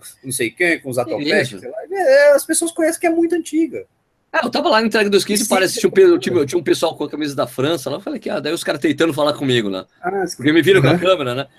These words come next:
Speaker 1: É.
Speaker 2: Eu, amigo, eu não falo francês, ninguém fala inglês
Speaker 1: Ah,
Speaker 2: aí,
Speaker 1: mas
Speaker 2: eu não falo francês,
Speaker 1: Uhum.
Speaker 2: eu não falo francês, nada, nada.
Speaker 1: Sim, sim, sim.
Speaker 2: E daí, né, né, aparece,
Speaker 1: Era
Speaker 2: né,
Speaker 1: o
Speaker 2: serão, é porque era um pessoal mais velho, né?
Speaker 1: Sim,
Speaker 2: Mais velho,
Speaker 1: sim,
Speaker 2: mais
Speaker 1: mas
Speaker 2: velho.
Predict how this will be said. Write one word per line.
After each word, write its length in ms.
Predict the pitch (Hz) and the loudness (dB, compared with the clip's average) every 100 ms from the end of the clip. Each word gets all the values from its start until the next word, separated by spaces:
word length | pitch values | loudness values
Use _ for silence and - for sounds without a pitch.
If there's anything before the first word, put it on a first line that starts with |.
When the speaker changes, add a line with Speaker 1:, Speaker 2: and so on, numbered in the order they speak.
| _ | _
Speaker 1:
É. 720 | 254 330 302 320 320 285 269 262 | 0 4 4 4 2 4 2 2
Speaker 2:
Eu, 160 | 202 - _ _ _ _ | 0 -4 _ _ _ _
amigo, 420 | 123 147 190 113 110 | -6 0 0 -2 -8
eu 40 | |
não 120 | 180 | -8
falo 200 | 220 151 | -6 -8
francês, 440 | 131 120 98 117 110 | -6 -10 -10 -8 -8
ninguém 440 | 139 156 170 202 | -6 -6 -2 -4
fala 200 | 190 143 | -2 -4
inglês 200 | 123 139 | -2 -2
Speaker 1:
Ah, 20 | 135 | 2
Speaker 2:
aí, 60 | |
Speaker 1:
mas 180 | 214 135 | 2 2
Speaker 2:
eu 60 | 233 | 0
não 100 | - | -4
falo 220 | 175 226 | -4 -4
francês, 260 | 214 139 135 156 | -4 -2 0 0
Speaker 1:
Uhum. 40 | - | 0
Speaker 2:
eu 120 | 135 | -2
não 160 | 170 | -2
falo 260 | 208 139 165 | -6 -8 -8
francês, 360 | - 95 - 92 | -12 -20 -20 -12
nada, 360 | 104 139 202 87 | -6 -4 -6 -6
nada. 240 | 123 - _ | -6 -6 _
Speaker 1:
Sim, 240 | - 117 | -6 -4
sim, 200 | 104 107 98 | -2 -2 -4
sim. 280 | - 101 - - _ | -6 -10 -12 -20 _
Speaker 2:
E 60 | 143 | -4
daí, 340 | 160 190 262 | -2 -2 0
né, 360 | 233 214 214 226 | 2 2 0 0
né, 120 | 220 | 2
aparece, 440 | 226 196 156 160 156 | 2 2 4 4 6
Speaker 1:
Era 100 | 160 | 4
Speaker 2:
né, 80 | |
Speaker 1:
o 20 | 165 | 4
Speaker 2:
serão, 320 | 160 135 151 | 2 0 0
é 80 | 165 | -2
porque 200 | - 220 | -4 -6
era 60 | |
um 40 | 208 | -4
pessoal 260 | 202 196 | -2 -2
mais 180 | 190 196 | -2 -2
velho, 280 | 151 135 95 | 0 0 -2
né? 220 | 95 110 127 _ _ | -10 -14 -14 _ _
Speaker 1:
Sim, 140 | - | 0
Speaker 2:
Mais 100 | - | 2
velho, 140 | 156 180 | 4 4
Speaker 1:
sim, 60 | |
Speaker 2:
mais 140 | 160 151 | 4 4
Speaker 1:
mas 140 | |
Speaker 2:
velho. 40 | 190 | 2